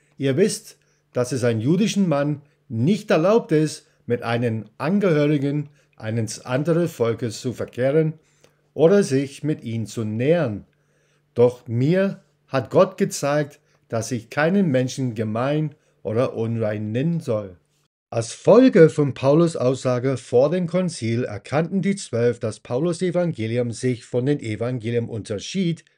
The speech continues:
das sie predigten, und stimmten formell zu, dass er zu den Heiden und sie zu den Juden gehen würden. Galater zwei, sieben durch neun. So, Galater zwei, nimm es bei sechs auf.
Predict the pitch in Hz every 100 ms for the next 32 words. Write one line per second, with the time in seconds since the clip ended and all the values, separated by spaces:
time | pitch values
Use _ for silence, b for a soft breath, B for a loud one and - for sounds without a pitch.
0 | _ 135 139 - 160 202 202 220 170 -
1 | 104 90 _ _ - 113 - 147 165 202
2 | 170 160 170 196 202 202 127 123 117 -
3 | _ _ - 110 - - 135 160 165 196
4 | 196 135 117 117 120 120 _ _ - 175
5 | 151 117 110 - 113 110 101 127 170 165
6 | 117 113 104 110 104 95 _ _ _ -
7 | 104 104 104 - - 95 117 120 110 110
8 | 123 107 98 117 123 135 101 95 _ _
9 | _ _ _ _ 226 175 147 135 127 117
10 | - - 101 120 170 151 175 190 160 127
11 | 117 117 117 - 117 180 196